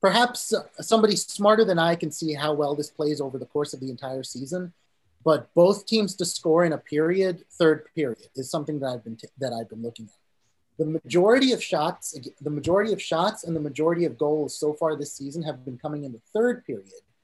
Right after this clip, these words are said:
which is unusual compared to years past because the second period usually features the most goals.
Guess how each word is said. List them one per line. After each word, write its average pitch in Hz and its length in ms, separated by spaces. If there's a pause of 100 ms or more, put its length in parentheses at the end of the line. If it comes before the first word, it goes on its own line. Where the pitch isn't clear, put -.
(180)
which 196 160
is 185 120
unusual 185 760
compared 165 340
to 160 60
years 147 400
past 135 320
because 139 260
the 135 100
second 233 540
period 113 300 (560)
usually 139 400
features 117 500
the 135 80
most 113 320 (100)
goals. - 440